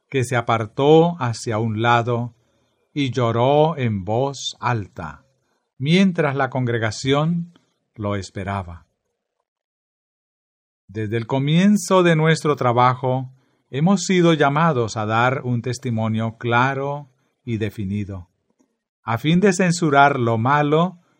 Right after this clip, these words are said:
sin exceptuar nada. Y en todo tiempo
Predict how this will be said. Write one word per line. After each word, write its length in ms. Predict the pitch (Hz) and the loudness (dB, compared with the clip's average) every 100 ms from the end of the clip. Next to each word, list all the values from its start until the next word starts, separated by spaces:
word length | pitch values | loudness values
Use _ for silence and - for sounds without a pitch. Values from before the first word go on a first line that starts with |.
| _ | _
sin 280 | - 147 135 | -10 -4 -2
exceptuar 840 | 120 123 107 _ 127 131 151 160 | -2 -4 -8 _ -2 0 0 -4
nada. 640 | 127 110 110 98 85 80 _ _ _ _ _ _ _ _ _ _ - | -8 -4 -2 -2 -6 -14 _ _ _ _ _ _ _ _ _ _ -8
Y 140 | 117 | -4
en 140 | 107 101 | -4 -2
todo 320 | 151 180 165 | -2 -2 -2
tiempo 640 | 117 113 101 117 107 110 | -2 -2 -4 -6 -6 -10